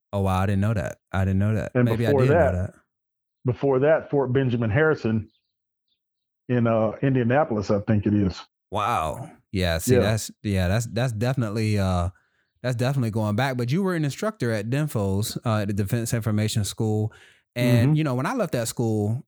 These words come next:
Speaker 1: and there are some Army jobs that you're probably familiar with when we were at Dietrich, some of these guys were coming out of their A I T with associate's degrees, you know?
Speaker 2: Yeah.
Speaker 1: Um, so the
Speaker 2: Yeah.
Speaker 1: Army has some, some really nice schools, but talk about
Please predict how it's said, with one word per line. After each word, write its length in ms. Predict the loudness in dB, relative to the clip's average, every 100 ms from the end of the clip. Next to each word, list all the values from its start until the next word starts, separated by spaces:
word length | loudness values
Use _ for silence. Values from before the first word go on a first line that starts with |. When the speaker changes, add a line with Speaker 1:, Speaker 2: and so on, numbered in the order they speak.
| -6
Speaker 1:
and 340 | -4 -2 -4
there 140 | -2 -2
are 160 | -2
some 240 | -2 -4 -2
Army 300 | -2 -2 0
jobs 320 | 0 0 0
that 200 | -2 0
you're 140 | -2
probably 280 | 0 0 0
familiar 340 | -2 0 0 0
with 160 | 0
when 140 | -2 0
we 120 | 0
were 80 | -2
at 140 | -2
Dietrich, 320 | -2 -2 -2
some 180 | -4 -2
of 40 |
these 140 | -2 0
guys 300 | 0 0 0
were 60 |
coming 260 | -2 -2 0
out 140 | 0 0
of 100 | -2
their 120 | -2
A 200 | -2 -2
I 100 | -2
T 200 | -2 -2
with 180 | -2 -6 -16 _ _
associate's 500 | -4 0 0 0 -2
degrees, 480 | -2 -2 -2 -2 -6 -12 -20 -20 -20 _ _ _
you 120 | -2
know? 320 | 0 0 -2 0
Speaker 2:
Yeah. 220 | 0 0 -2
Speaker 1:
Um, 300 | -2 0 -2
so 140 | 0
the 60 | 2
Speaker 2:
Yeah. 80 |
Speaker 1:
Army 160 | 2 2
has 260 | 0 -2 -2
some, 260 | -2 -4
some 180 | -4 -2
really 180 | 0 0
nice 220 | 0 -2
schools, 300 | -4 -2 -2
but 320 | -2 -4 -6 -14 _ _ _ _ _ _ _ _ -20
talk 260 | -8 -6 -4
about 440 | -4 -2 -2 -4